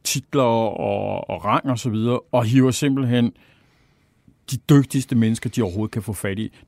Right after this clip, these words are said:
dem hiver de ind i den her analyseafdeling. Og det gør altså, at amerikanerne, de, de, de, de, de trawler universiteter og alle mulige andre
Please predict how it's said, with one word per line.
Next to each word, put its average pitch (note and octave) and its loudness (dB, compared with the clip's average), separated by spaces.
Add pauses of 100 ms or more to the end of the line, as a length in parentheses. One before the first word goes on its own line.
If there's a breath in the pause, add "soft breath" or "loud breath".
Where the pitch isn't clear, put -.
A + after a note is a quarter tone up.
(120)
dem A2+ 2
hiver G#2+ 0
de G2+ -4
ind G2+ -8
i - -8
den G2+ -4
her G2+ -6
analyseafdeling. G2 -10 (540 soft breath)
Og - -6
det D#3+ 0
gør A3+ 4
altså, C3 0
at A2 -2
amerikanerne, B2+ -2
de, B2+ -4 (100)
de, C3 -4 (120)
de, C3+ -4 (100)
de, C3+ 0 (100)
de B2 -6 (220)
trawler C3+ 2
universiteter C3+ 0
og G#2+ 2
alle C3 2
mulige C#3 2
andre B2+ -2